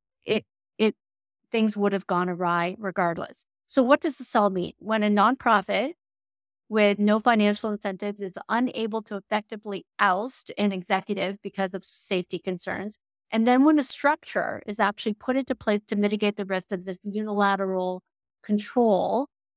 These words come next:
of advanced A I and was essentially usurped by the same capitalistic forces, A K A Microsoft, the events that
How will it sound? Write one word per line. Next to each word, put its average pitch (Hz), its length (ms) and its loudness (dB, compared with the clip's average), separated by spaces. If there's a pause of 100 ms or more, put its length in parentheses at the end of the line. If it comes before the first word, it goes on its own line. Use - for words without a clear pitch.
(200)
of 214 120 2
advanced 214 560 2
A 190 140 2
I 208 380 0 (280)
and 214 200 4
was 226 160 -2
essentially 247 580 2
usurped 226 640 0
by 196 120 4
the 190 160 -2 (160)
same 240 440 -2 (200)
capitalistic 196 760 -6
forces, 175 540 -4
A 190 140 0
K 190 280 -2
A 180 400 -2
Microsoft, 208 800 -4 (580)
the 233 120 2
events 240 480 2
that 226 160 0